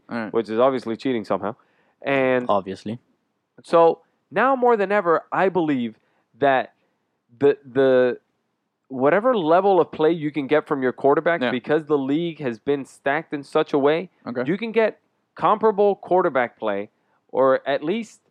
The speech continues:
Speaker 2: a, a decent quarterback play, and as long as you have your other shit ahead of you,
Speaker 1: Uh-huh.
Speaker 2: the Vikings clearly think that they can win this year.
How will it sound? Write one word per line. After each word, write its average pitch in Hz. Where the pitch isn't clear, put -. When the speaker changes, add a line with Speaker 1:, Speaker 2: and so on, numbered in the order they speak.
Speaker 2:
a, 113
a 131
decent 196
quarterback 131
play, 117
and 127
as 117
long 196
as 165
you 170
have 170
your 143
other 160
shit -
ahead 156
of 165
you, 185
Speaker 1:
Uh-huh. 123
Speaker 2:
the 127
Vikings 214
clearly 165
think 135
that 113
they 120
can 110
win 110
this 101
year. 90